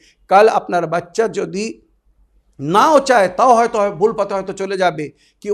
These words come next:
ওদের সঙ্গে দেখে আপনার ভালো বাচ্চাকেও লোক ভুল বুঝবে। যদি এ ভালো হতো, তাহলে এই সমস্ত লোকদের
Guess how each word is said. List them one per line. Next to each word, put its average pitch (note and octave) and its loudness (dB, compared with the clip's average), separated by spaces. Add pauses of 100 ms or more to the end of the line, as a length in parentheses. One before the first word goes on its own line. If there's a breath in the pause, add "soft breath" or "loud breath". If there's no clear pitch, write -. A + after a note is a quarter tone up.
ওদের A3+ 2
সঙ্গে A#3+ -2
দেখে G3+ -4
আপনার F#3 -6
ভালো G3 0
বাচ্চাকেও A3+ -2
লোক A#3 -2
ভুল A3 -10
বুঝবে। F3+ -10 (260)
যদি F#3+ -2
এ G#3 -4
ভালো F#3+ -2
হতো, A3 -12
তাহলে F#3+ -6
এই G#3 -8
সমস্ত G3+ -12
লোকদের F3+ -10